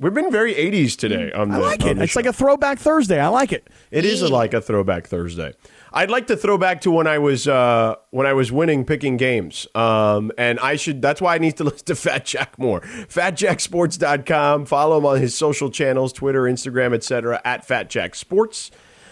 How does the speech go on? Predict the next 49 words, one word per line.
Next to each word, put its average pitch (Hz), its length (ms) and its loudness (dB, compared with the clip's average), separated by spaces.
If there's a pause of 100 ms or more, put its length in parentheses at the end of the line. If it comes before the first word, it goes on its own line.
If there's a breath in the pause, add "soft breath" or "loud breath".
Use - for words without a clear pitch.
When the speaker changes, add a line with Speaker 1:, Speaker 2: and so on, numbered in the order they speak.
(100)
Speaker 1:
Uh, 143 300 0
Jack, 226 480 0
we 202 140 0
got 302 140 4
an 165 200 -2
interesting 240 480 0
one 170 200 2
today, 170 540 2
I 123 200 0
think, 113 480 0
because 135 400 2
everyone, 180 420 2
you 175 100 0
know, 104 180 0 (200 soft breath)
basically 226 220 2
the - 80 0
Packers 190 440 0
are 170 80 2
on 160 120 2
the 135 80 2
ropes. 156 480 2 (260 soft breath)
Uh, 123 160 0
they're 127 140 0
coming 180 240 0
off 165 180 0
this 143 160 0
big 143 280 -2
win, 160 400 2
and 151 140 -2
then 165 120 0
you 165 60 0
got 147 160 0
the 139 80 -8
Titans 165 520 -2
today, 110 600 2 (320 soft breath)
uh, 120 380 2
you 143 80 0
know, 120 80 2
coming 156 260 0
off, 143 340 -2
uh, 127 160 0 (100)
what 160 140 2
I 349 120 2
feel 214 160 0
like 131 160 2
was, - 400 -4
you 139 80 -14
know, 92 160 -6
pretty, 156 240 -6